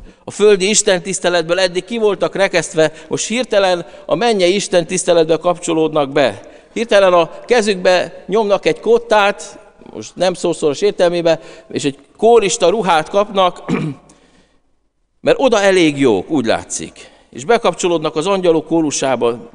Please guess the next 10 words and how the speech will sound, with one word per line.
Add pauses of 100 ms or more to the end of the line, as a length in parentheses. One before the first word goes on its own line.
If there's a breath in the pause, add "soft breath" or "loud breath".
(100)
ők
maguk
is
dicsérik
az
Istent
majd. (500 soft breath)
Oda
elég
jók.